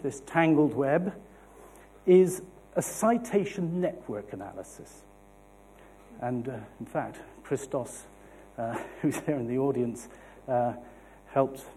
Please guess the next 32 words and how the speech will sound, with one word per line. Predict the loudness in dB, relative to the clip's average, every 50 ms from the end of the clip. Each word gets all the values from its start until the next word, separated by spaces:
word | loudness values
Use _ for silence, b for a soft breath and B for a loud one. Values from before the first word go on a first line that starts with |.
| -18 -18 -18 -18 -18 -18 -18 -18 -18 -20 -20 -18 -14 -8
helped | -4 -4 -4 -4 -6 -10
us | -10 -8
with | -6 -4
this | -4 -4 -4 -4
and | -4 -2
made | -2 0 0 0 -2 -2 -4
this | -6 -6 -6 -8 -12 -14 -18 -20 -12 -10
picture. | -10 -10 -8 -10 -14 -14 -14 -14 -18 B B B B B B B B B B B B B -16 0 6
All | 8 8 10 10 8
around | 8 8 8 8 8
the | 6 4 4 6
edge, | 8 8 8 8 6 2 0 2
all | 4 4 4
those | 4 4 2 0 -2
circles | -4 2 6 8 8 8 8 4 2 0 0 0 -2
with | -4 -2
numbers | 0 2 2 4 4 4 2 0 0 -2
are | -6 -8
in, | -10 -12 -14 -12 -12 -10
in | -10 -8 -8
them, | -8 -8 -8 -4 0
are | 2 2 2
published | 2 0 2 4 4 4 6 6 4 4 2 0 -4
papers, | -4 -4 -4 -4 -6 -10 -14 -14 -16 -18 -20 -20 -18 -8
and | -4 -2
there's | -2 -2 -2
a | 2
total | 6 6 6 6 4 2
of | 0 0
seventy-two | 2 2 2 2 2 0 -4 -4 -6 -6 -4 -4 -4 -4
of | -6 -8 -12
them. | -14 -16 -16